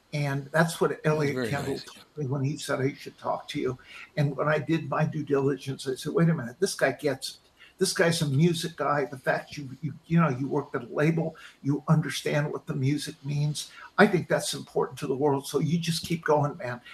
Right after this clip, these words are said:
Speaker 1: And I'll be there anytime I can to be of any help to you."
Speaker 2: Spencer, well, how great it was to have you on the show today. I just, uh, I love talking to you because to you and to me, to my family, music is everything.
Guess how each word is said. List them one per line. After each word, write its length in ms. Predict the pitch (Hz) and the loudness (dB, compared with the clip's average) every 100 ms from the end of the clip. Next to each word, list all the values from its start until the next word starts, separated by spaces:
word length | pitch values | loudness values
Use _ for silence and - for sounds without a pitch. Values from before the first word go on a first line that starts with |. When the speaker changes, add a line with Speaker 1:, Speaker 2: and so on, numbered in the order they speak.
| - | -4
Speaker 1:
And 80 | 139 | 0
I'll 140 | 156 | 4
be 120 | 175 | 4
there 360 | 165 170 156 - - | 6 6 4 -2 2
anytime 420 | 170 170 - 147 | 4 4 0 0
I 80 | 147 | 0
can 300 | - 147 143 | -2 -4 -4
to 80 | 135 | -2
be 140 | 143 | -4
of 100 | 139 - 151 | -4 -6 -4
any 200 | 147 135 | -2 0
help 240 | 127 - | 0 -2
to 100 | - | -12
you." 80 | - - - | -14 -14 -12
Speaker 2:
Spencer, 560 | - 135 127 143 135 | 0 2 2 2 0
well, 140 | 120 107 | 0 0
how 240 | 139 156 | 4 4
great 320 | 135 120 117 110 | 2 2 4 2
it 80 | |
was 240 | 104 107 101 | 2 0 2
to 120 | 98 | 0
have 180 | 104 101 | 2 2
you 160 | 101 98 | 0 0
on 140 | 95 | 0
the 60 | 87 | -2
show 240 | 104 92 | -2 -2
today. 200 | 95 92 | 0 -2
I 100 | 98 | 2
just, 280 | 101 95 - | 2 0 0
uh, 40 | 104 | 0
I 160 | 113 | 0
love 280 | 98 123 113 | 0 0 0
talking 360 | 120 113 107 107 | 0 0 0 -2
to 60 | |
you 240 | 104 101 98 - - - | 0 -2 -4 -10 -12 -6
because 320 | - 117 107 - | -2 2 2 0
to 120 | 127 | 0
you 560 | 107 135 156 165 165 165 - 110 | 2 2 2 2 2 -2 -6 -4
and 140 | 113 | -2
to 120 | - 107 | -2 0
me, 460 | 123 135 139 143 | 2 2 2 -2
to 160 | 127 110 | -4 -2
my 220 | 92 87 | -2 -2
family, 720 | - 104 113 117 110 110 107 - 110 - - _ _ | 0 2 2 2 2 0 -4 -6 -8 -8 -20 _ _
music 480 | 123 143 175 170 139 | -2 2 2 2 0
is 180 | 123 123 | 0 0
everything. 800 | 131 131 107 95 82 - - - | -2 -2 -4 -6 -6 -8 -8 -10